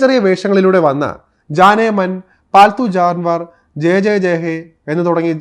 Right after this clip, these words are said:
ഫാലിമിയിലും ഇപ്പോഴിതാ ഗുരുവായൂർ അമ്പലനടയിൽ എന്ന ചിത്രത്തിലും പൃഥ്വിരാജുമായുള്ള കോംബോയിലൂടെയുമൊക്കെ ചിരിപ്പിക്കുകയാണ് ബേസിൽ. ചിത്രത്തിൻ്റെ പ്രമോഷൻ്റെ സമയത്ത്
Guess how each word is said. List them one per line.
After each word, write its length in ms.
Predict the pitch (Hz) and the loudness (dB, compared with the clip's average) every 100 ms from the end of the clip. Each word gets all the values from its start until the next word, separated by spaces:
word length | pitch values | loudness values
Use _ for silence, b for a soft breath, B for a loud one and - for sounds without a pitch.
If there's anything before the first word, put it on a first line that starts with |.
| 160 160 | -4 2
ഫാലിമിയിലും 600 | 160 180 196 190 175 170 _ - | 4 4 2 0 -2 -8 _ -12
ഇപ്പോഴിതാ 420 | 156 185 185 170 170 165 B 147 | -2 0 2 4 2 0 B -2
ഗുരുവായൂർ 360 | 175 208 233 226 185 | 4 6 6 4 0
അമ്പലനടയിൽ 500 | 185 190 180 175 170 | 2 2 0 0 0
എന്ന 100 | 165 | -2
ചിത്രത്തിലും 480 | 151 165 165 156 147 151 _ _ _ _ | -4 -6 -4 -4 -6 -10 _ _ _ _
പൃഥ്വിരാജുമായുള്ള 760 | 165 175 196 190 185 180 175 170 165 | -8 0 4 4 2 2 2 2 0
കോംബോയിലൂടെയുമൊക്കെ 840 | 160 160 175 175 170 160 156 175 123 - | -2 0 0 2 2 0 -2 -2 -4 -6
ചിരിപ്പിക്കുകയാണ് 640 | 165 175 202 190 156 135 117 | -8 -4 -4 -4 -4 -6 -6
ബേസിൽ. 260 | 104 - - _ _ _ _ _ _ _ _ - | -10 -14 -20 _ _ _ _ _ _ _ _ -4
ചിത്രത്തിൻ്റെ 400 | 180 220 208 202 | 0 0 0 0
പ്രമോഷൻ്റെ 460 | 180 185 196 214 190 | 0 0 0 -2 -2
സമയത്ത് 360 | 190 180 175 | -2 -2 -2